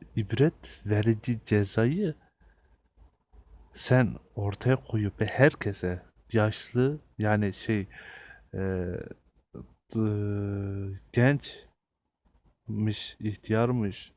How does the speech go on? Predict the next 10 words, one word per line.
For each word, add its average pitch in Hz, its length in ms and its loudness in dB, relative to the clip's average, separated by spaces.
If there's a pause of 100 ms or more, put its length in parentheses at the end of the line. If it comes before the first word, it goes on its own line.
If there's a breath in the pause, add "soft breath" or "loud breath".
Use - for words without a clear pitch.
yaş-, 104 420 -4
e, 104 480 -4 (400 loud breath)
zenginmiş, 117 720 0
fakirmiş, 120 800 -4 (320)
konum 110 280 2
sahibiymiş, 123 640 -2 (580 loud breath)
değilmiş, 120 560 4 (640 loud breath)
on 117 460 2
statüye 131 680 2
hiçbirine 113 560 -2